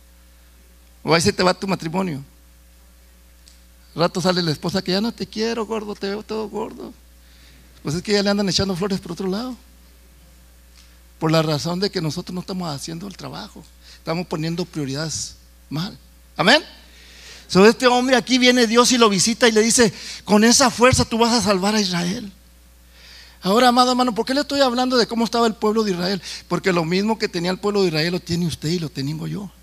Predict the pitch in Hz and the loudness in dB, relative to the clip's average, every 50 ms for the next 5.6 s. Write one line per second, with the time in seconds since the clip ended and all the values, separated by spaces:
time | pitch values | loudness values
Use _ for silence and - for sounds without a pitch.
0 | _ _ _ _ _ _ _ _ _ _ _ _ _ _ _ - - - - 208 | _ _ _ _ _ _ _ _ _ _ _ _ _ _ _ -8 -4 0 2 2
1 | 214 220 208 190 180 180 - - - 170 151 147 135 - 190 185 196 180 196 175 | 4 4 2 0 0 -2 -4 -4 -4 -6 -4 -4 -6 -6 -8 -8 -10 -12 -14 -16
2 | - - - - _ _ _ _ _ _ _ _ _ - - - - - - - | -18 -18 -20 -20 _ _ _ _ _ _ _ _ _ -20 -20 -20 -20 -12 0 2
3 | 170 185 190 180 180 175 196 220 220 226 220 208 190 190 208 214 214 - 214 190 | 2 4 4 2 2 2 2 4 6 6 4 6 2 4 2 2 2 2 -2 -2
4 | - 202 202 208 196 190 202 208 208 - 214 196 180 170 160 180 190 202 196 180 | -2 -2 0 0 0 2 0 -2 -2 -2 -4 -4 -2 -4 -4 -4 -6 -6 -6 -6
5 | 180 165 160 156 131 127 - - - - 92 | -6 -6 -6 -8 -8 -12 -12 -12 -12 -14 -14